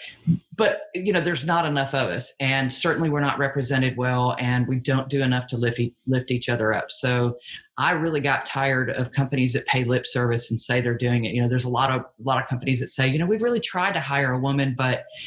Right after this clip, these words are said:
it just got difficult, so we didn't do it." Or, "We really tried to, you know, get somebody diverse on the payroll, but we had to pay relocation, and that was just way too much."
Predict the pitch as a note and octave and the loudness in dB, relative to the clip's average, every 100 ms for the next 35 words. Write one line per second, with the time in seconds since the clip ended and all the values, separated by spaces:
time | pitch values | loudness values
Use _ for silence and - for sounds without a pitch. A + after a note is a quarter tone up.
0 | - E3 D3 A3 - E3+ - D3+ C#3+ C#3+ | -12 -8 -2 -2 0 -2 0 -2 -2 -2
1 | B2+ A#2+ - - C3+ C#3 C3+ B2 A#2+ B2 | 0 0 0 -2 0 2 2 0 0 0
2 | A#2+ G#2+ A#2 C3 D3 F3 E3 D3+ - D3 | 0 0 0 -2 0 2 0 0 -2 0
3 | C#3+ C3+ - - C3+ B2+ B2+ B2 - - | 0 0 -2 0 2 2 2 0 -6 -20
4 | - _ D3+ C3 A#2 - _ - - D3+ | -20 _ 0 0 0 -4 _ -20 -2 -2
5 | A#2+ _ F3+ - - D#3 D3 C3+ C#3 C3+ | -2 _ 0 0 0 0 0 0 0 0
6 | C#3 C3+ B2+ C3+ C3+ B2 C#3+ E3 D3 D#3 | 0 0 0 0 2 2 0 0 0 0
7 | D#3 D3 D3+ D3 C3 B2+ B2+ B2 - B2 | 0 0 2 2 2 0 0 0 0 0
8 | C3+ C#3 C#3+ C#3 - B2+ A#2+ - A#2+ A2 | 0 0 -2 -2 -2 0 0 0 0 0
9 | - - | -2 -6